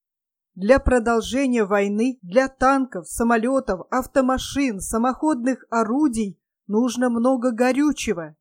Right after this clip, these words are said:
Нефтью, из которой делают горючее, богат Кавказ, к которому рвались фашисты.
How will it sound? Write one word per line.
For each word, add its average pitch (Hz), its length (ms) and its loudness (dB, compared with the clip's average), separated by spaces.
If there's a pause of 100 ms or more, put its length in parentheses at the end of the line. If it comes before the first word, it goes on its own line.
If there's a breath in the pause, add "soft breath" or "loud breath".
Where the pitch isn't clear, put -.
(160)
Нефтью, 226 600 0
из 240 260 -6
которой 254 540 0
делают 202 560 2
горючее, 294 720 0 (120)
богат 208 560 0
Кавказ, - 760 -2 (240)
к - 60 -18
которому 220 560 2
рвались 220 560 0
фашисты. 208 720 -6